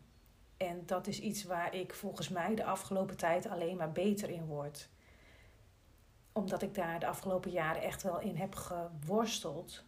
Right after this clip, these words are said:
Maar ook heel erg in heb geoefend. En ja,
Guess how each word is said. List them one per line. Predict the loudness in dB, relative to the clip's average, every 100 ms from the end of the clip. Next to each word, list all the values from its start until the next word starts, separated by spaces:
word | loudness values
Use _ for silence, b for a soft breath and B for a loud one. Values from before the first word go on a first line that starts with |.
| -20 -20 B B B B B -20 -20 -20 -20 -20 -20 -20 -20 -20 -6
Maar | -2
ook | 0 6
heel | 8 8
erg | 4 0
in | 0
heb | -2 -4
geoefend. | -4 0 0 0 -2 -4 -8 -14 -18 -20 -20 -20 -20 -20 -20 -20 -20 -20 -20 -20 -12 -8 -4 2
En | 2 2 -2 -8 -14 -20 -20 -20 -20 -20 -20 -20 -20 -20 -20 -20 -20 -20 -20 -20 -20 -20 -20 -14 -10 -2
ja, | 2 2